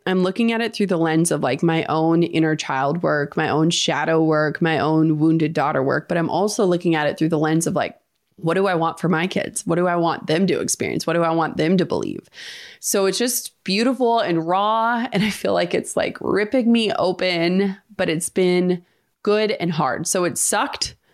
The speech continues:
and it's also worked. And I think that falls under that category there. And then the last thing that I would say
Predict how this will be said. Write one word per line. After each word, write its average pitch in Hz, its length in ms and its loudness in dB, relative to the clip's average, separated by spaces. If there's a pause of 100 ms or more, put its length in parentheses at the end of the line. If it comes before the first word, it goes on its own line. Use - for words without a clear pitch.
and 185 120 0
it's 180 80 -2
also 165 280 0
worked. - 580 -2 (420)
And 170 320 2
I 170 60 2
think 202 180 2
that - 240 -4
falls 165 340 0
under 156 220 2
that 120 240 -2 (100)
category 135 640 -2
there. - 320 -2 (580)
And 202 160 0
then 202 120 0
the 196 100 0
last 208 460 0
thing 220 180 0
that 190 120 2
I 180 100 4
would 175 120 0
say 160 540 0